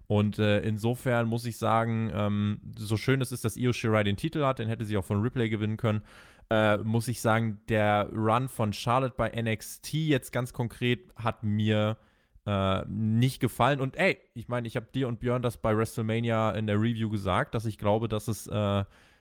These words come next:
äh, im Endeffekt niemanden wirklich weiterbringen wird, dass du Rhea Ripley damit wirklich eher schadest, als dass es im Long Run was hilft.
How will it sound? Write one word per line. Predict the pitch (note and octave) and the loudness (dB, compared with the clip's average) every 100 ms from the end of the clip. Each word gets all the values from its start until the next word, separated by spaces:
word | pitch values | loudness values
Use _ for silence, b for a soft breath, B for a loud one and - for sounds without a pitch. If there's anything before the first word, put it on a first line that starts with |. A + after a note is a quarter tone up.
| b | b
äh, | G#2+ G2+ G2 | 0 2 2
im | F#2+ - G#2+ A#2+ | -2 -6 -4 0
Endeffekt | A#2+ A#2 A2+ B2 | 2 2 0 2
niemanden | B2+ A#2+ A2+ | 2 2 2
wirklich | A#2+ G#2 | 0 0
weiterbringen | G2 A2 B2+ B2 C3 A2+ | 2 2 0 0 -2 2
wird, | B2 E3+ - - | 2 0 -6 -6
dass | G#2+ | -6
du | - | 0
Rhea | A2+ A2 A2+ | 2 4 4
Ripley | G#2+ A2+ B2 | 4 2 0
damit | A2 G#2+ G2+ | 0 0 0
wirklich | A2 A#2 G#2 | -4 -4 -4
eher | G#2 G#2+ | 0 0
schadest, | - G2+ A2 A#2+ | 2 2 2 0
als | G#2 - | -6 -4
dass | G#2+ | -4
es | G#2 A2+ | -4 -2
im | G2+ | 2
Long | G2+ G#2+ | 2 2
Run | G#2 G2+ | 0 0
was | F#2+ | -2
hilft. | - G2+ B2 | 2 0 0